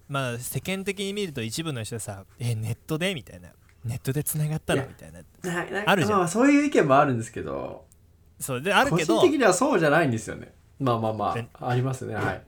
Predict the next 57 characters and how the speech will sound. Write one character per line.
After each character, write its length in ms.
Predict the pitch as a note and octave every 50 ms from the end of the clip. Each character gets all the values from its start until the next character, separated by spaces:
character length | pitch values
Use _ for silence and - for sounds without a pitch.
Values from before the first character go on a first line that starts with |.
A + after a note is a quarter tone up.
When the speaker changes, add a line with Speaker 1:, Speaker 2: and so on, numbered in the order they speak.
| - - _ _ _ _ - - - -
Speaker 1:
う 40 | A#2+
ん。 200 | G#2+ G2+ G2 - - _ _ _ -
い 80 | D#3 C3+
や 100 | C3 B2
い 40 |
や、 80 | A#2 G#2+
Speaker 2:
は 40 | B2
い。 40 | D#3
Speaker 1:
あ 20 |
る 80 | F3 D#3
け 100 | E3+ F3
ど、 320 | F3+ A#3+ C4 A3 B2+ G2 E2+
な 160 | C3+ D3 D#3
ん 80 | D3+ C3
か、 240 | - A2+ G2+ G#2 G#2
ま 80 | D3 D#3+
あ、 80 | B2+ - - - - - - -
そ 160 | - - C3+
の、 180 | C3 C3 C3 C3+
た 140 | - - E4
だ 120 | F#4 A3+
そ 140 | - - E3
れ 120 | F#3+ G3
が 260 | G3 A3+ A3+ C#3 A#2+ A2
ネ 140 | B2 A#2+ C3
ッ 60 | C3+ - _ -
ト 100 | G3 F#3+
で 80 | F#3
出 140 | F3 E3 F3+
会 40 | F#3+
っ 40 | F#3+
た 100 | - B2+
だ 80 | A2
け 120 | G#2 - A2
で、 80 | G#2
だ 100 | A#2+ F#3+
っ 40 | G#3+
て、 140 | F3+ D#3+ C#3
だ 160 | C3 E3 A3+
と 180 | - _ - D#3+
し 80 | B2+
た 60 | - C3
ら 60 | A#2
別 220 | A2 G#2 - A#2+
に 100 | A2 G#2+
友 260 | - - C3+ C#3+ D3+
達 200 | D#3 D#3 C#3+ D#3
の 80 | D3 C3+
紹 220 | - - C3 B2+
介 160 | A#2 B2+ A#2+ A#2
で 60 | A2
知 120 | - -
り 140 | A2+ A2 G#2+
合 80 | G2+ G2+
っ 40 | - _
た、 240 | - G2 F#2 F2 - -
道 140 | B2 A#2+